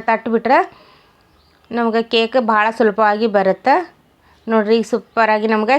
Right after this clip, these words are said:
ಕೇಕ್ ರೆಡಿ ಆಯಿತು. ಎಷ್ಟು ಸ್ಪಂಜಿಯಾಗಿ ಬಂದೈತೆ ಅಂತ ನೋಡ್ತೀರಲ್ಲ. ಈಗ ಅದಕ್ಕೆ ನಾನು ಒಂದು ನಾಲ್ಕು ಮಿಲ್ಕಿ ಬಾರ್ ಚಾಕ್ಲೇಟ್ನ ಟೇಸ್ಟ್ ಇನ್ನೂ ಜಾಸ್ತಿ ಆಗಲಿ ಅಂತ ಬಳಸ್ಕೊಂಡೀನಿ. ಈಗ ಬಿಸಿಯಾಗಿರುವಂಥ ಒಂದು ನೀರಿಗೆ ಒಂದು ಮೇಲೆ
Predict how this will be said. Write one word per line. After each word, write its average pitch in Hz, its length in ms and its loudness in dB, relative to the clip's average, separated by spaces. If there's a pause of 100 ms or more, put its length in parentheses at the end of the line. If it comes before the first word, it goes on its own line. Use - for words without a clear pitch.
ಕೇಕ್ 214 240 -2
ರೆಡಿ 214 240 0
ಆಯಿತು. 208 260 0 (460)
ಎಷ್ಟು 247 280 -6
ಸ್ಪಂಜಿಯಾಗಿ 254 500 2
ಬಂದೈತೆ 233 340 0
ಅಂತ 220 120 -4 (140)
ನೋಡ್ತೀರಲ್ಲ. 226 480 0 (560)
ಈಗ 320 180 0
ಅದಕ್ಕೆ 285 260 0
ನಾನು 247 160 0 (100)
ಒಂದು 233 220 -2
ನಾಲ್ಕು 269 440 2 (500)
ಮಿಲ್ಕಿ 285 380 -2
ಬಾರ್ 262 240 2
ಚಾಕ್ಲೇಟ್ನ 233 500 0 (920)
ಟೇಸ್ಟ್ 285 380 2
ಇನ್ನೂ 262 160 2 (120)
ಜಾಸ್ತಿ 220 380 0
ಆಗಲಿ 233 260 0
ಅಂತ 214 140 -2 (120)
ಬಳಸ್ಕೊಂಡೀನಿ. 220 640 0 (360)
ಈಗ 254 140 0 (100)
ಬಿಸಿಯಾಗಿರುವಂಥ 269 800 0 (280)
ಒಂದು 226 240 2 (120)
ನೀರಿಗೆ 247 400 2 (500)
ಒಂದು 254 200 2
ಮೇಲೆ 285 160 2